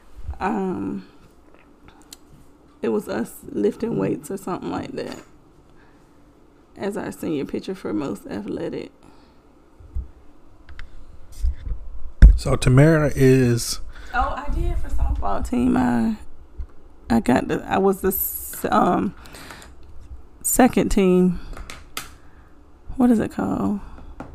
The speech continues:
Speaker 2: All conference or something?
Speaker 1: No, they had a first team and then they had a second team, all district. So I was just on the second team, all district.
Speaker 2: So Tamara's, like, a year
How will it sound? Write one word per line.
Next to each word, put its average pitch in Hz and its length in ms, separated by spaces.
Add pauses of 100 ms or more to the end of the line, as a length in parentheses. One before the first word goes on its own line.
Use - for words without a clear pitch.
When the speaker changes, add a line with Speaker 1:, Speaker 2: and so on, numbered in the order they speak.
(180)
Speaker 2:
All 143 240
conference 165 480
or 165 60
something? 175 200 (460)
Speaker 1:
No, 180 480
they 214 140
had 220 120
a 196 60
first 226 340
team 240 180
and 190 100
then 180 100
they 180 80
had 180 180
a 185 60
second - 460
team, 202 540
all 185 220
district. - 720
So 208 60
I 202 120
was 202 140
just 190 200
on 202 180
the 202 60
second 196 420
team, 208 260
all - 120
district. - 500 (2250)
Speaker 2:
So 127 640 (1000)
Tamara's, 143 440
like, 127 200
a 120 100
year 131 680